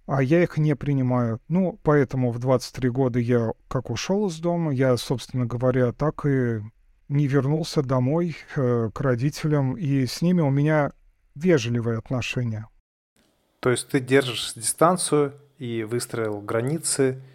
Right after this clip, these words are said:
Speaker 2: и тем самым у тебя хорошие взаимоотношения с родителями?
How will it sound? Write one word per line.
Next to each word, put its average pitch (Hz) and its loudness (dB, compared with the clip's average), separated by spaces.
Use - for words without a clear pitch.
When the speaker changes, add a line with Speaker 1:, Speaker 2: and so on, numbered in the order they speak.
Speaker 2:
и 170 -6
тем 127 0
самым 143 0
у 117 -8
тебя 117 -2
хорошие 113 -4
взаимоотношения 101 -8
с - -8
родителями? 95 -10